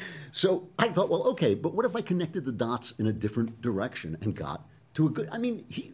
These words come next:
you know, God love Glenn, but he doesn't know. You know, <laughs> he doesn't know what's gonna happen. Neither do I. But what if I connected the dots in a rational way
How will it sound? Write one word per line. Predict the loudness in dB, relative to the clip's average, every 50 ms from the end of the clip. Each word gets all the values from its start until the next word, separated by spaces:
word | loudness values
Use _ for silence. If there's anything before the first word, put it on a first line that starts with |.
| -12 -10
you | -8 -6
know, | -4 -4 -4 -6 -8 -12 -14 -12 -10 -10
God | -6 -6 -6 -4
love | -4 -4 -6 -6 -2
Glenn, | 0 2 2 2 2
but | 0 0 -2
he | -2 -2 -2
doesn't | 0 0 2 4 4
know. | 4 4 2 2 0 -2 -6 -8 -4 0
You | 0 2
know, | 4 4 4
<laughs> |
he | 2 2 0 -2
doesn't | -2 0 4 6
know | 6
what's | 6 6 6
gonna | 4 2 4 4
happen. | 2 2 0 -2 -4 0
Neither | 2 2 4 4 4 2 2 2
do | 0 0
I. | 0 -2 -4 -4 -2 0
But | 2
what | 2 4 2 2
if | 2
I | 2 2
connected | 2 4 4 4 2 2 -2 -2 -2
the | -2
dots | 0 0 0 0 0 -2 -4 -6 -2 2
in | 4 4
a | 4 6
rational | 6 4 4 4 2 0 0 0 2 2 2
way | 2 0 -2 -4 -8